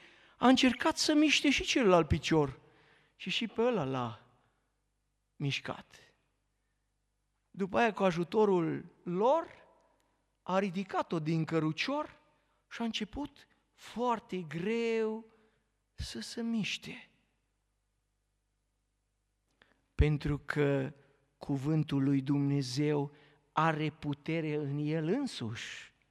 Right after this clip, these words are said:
Nu el era puterea vindecătoare care a făcut să se vagă, să se facă minunea asta,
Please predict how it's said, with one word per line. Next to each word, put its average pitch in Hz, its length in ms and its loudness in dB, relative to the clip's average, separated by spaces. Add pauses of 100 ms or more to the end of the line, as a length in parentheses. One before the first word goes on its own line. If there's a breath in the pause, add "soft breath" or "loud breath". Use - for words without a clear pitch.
(1000)
Nu 196 320 4
el 240 640 12
era 170 520 12 (260 loud breath)
puterea 214 800 12 (320 loud breath)
vindecătoare 214 1200 12 (420 soft breath)
care 202 680 12
a 196 140 8
făcut 214 380 4
să - 120 -2
se 202 160 6
vagă, 190 440 10
să 185 180 -2
se 190 280 4
facă 185 320 4
minunea 175 420 4
asta, 156 300 0